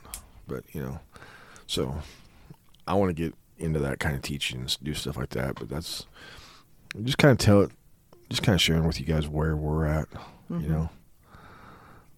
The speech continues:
Speaker 1: Going into K W N, I didn't know where the fuck I was.
Speaker 2: You were at K W N.
Speaker 1: But before that, you know, I was
Speaker 2: <laughs>
Speaker 1: like,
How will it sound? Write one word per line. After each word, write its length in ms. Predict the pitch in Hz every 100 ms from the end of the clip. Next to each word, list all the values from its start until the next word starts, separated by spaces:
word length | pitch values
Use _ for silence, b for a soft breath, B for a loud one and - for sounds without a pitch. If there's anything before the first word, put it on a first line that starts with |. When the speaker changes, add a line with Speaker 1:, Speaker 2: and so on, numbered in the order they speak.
| _ - -
Speaker 1:
Going 220 | - 90
into 300 | 80 71 69 -
K 160 | 67 64
W 240 | 64 65
N, 60 | 55
I 120 | 64
didn't 200 | 62 57
know 100 | 57
where 240 | 58 57
the 80 | 50
fuck 260 | - - -
I 60 |
was. 420 | 50 50 52 - - B B B B B B B - -
Speaker 2:
You 180 | 185 170
were 100 | 151
at 100 | -
K 160 | 156
W 320 | 139 147 143
N. 200 | 131 135 131
Speaker 1:
But 180 | 76 71
before 320 | - 117 104
that, 200 | 71 58
you 80 | 67
know, 220 | 80 78
I 20 |
was 180 | 71 82
Speaker 2:
<laughs> 0 |
Speaker 1:
like, 260 | 73 65